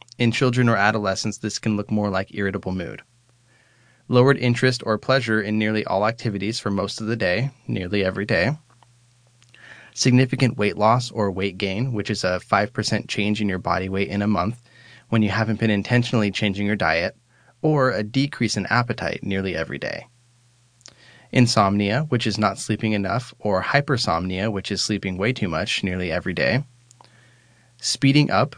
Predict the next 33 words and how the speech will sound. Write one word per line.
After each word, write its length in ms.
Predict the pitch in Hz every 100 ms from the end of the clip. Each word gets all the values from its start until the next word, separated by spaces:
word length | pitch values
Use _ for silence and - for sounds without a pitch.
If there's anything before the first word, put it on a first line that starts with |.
| _
which 140 | 110 117
is 100 | 107
called 220 | 101 90
agitation 640 | 95 110 110 98 - 110
or 180 | 120 98
slowing 460 | - - 101 117 110
down, 400 | 92 87 120 113
which 160 | 98
is 100 | 104
called 240 | - 92 -
retardation 880 | 131 151 107 90 85 - 101 110
of 140 | - 95
your 240 | 95 92 - 104
activities 680 | 98 - 135 101 90 117 -
as 200 | 104 101
noticed 300 | 98 98 -
by 140 | 95
other 220 | 85 101
people. 440 | 104 101 95 123 - _ _ _ _ - _ _ _ _ _ -
Fatigue 580 | 127 120 135 135 139
or 120 | 117 107
loss 260 | 101 104
of 100 | 110
energy 480 | 107 104 107 110 110
nearly 300 | 107 107 110
every 240 | 107 107
day. 380 | 107 107 110 117 - _ _ _ 196
Feelings 380 | - 120 113 107
of 160 | 101 -
worthlessness 720 | 110 - 120 - 120 120 - -
or 260 | 90 78
over-the-top 600 | 107 107 104 - 98 -
guilt. 420 | - 104 131 -